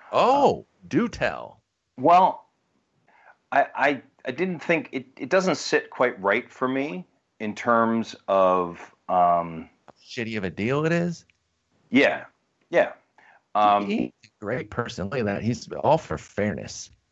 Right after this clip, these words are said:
Speaker 2: No, I, I really didn't. I, I just sort of looked at it. I was like, and also part of the joy of the last season with the Yankees, and it was awesome. I was, I got into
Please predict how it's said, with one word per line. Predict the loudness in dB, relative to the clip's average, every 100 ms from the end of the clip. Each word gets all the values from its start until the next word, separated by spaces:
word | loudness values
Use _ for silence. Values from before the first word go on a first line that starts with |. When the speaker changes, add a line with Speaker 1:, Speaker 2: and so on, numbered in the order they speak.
| -6
Speaker 2:
No, | 2 4
I, | 4 4 2
I | 0
really | 0 0 -2 -2
didn't. | -4 -4 -2
I, | -2 0
I | -2
just | -4 -6
sort | -2 -2
of |
looked | -2 -2
at | 0
it. |
I | 2
was | 0
like, | -4 0
and | 2
also | 4 4 2 2 0 -10 -20 -20 _ _ -4
part | 2 4
of | 4
the | 0
joy | -4 2 4 4
of | 2
the | 0
last | 2 2 0
season | -6 -4 -4 -4
with | -4
the |
Yankees, | 0 0 0 -8 -8 -12 -8
and | -4 -2
it |
was | -4 -4 0
awesome. | 2 2 0
I | 0
was, | 0 -2 -6 _
I | -4
got | -4 0 0 2
into | 0 -2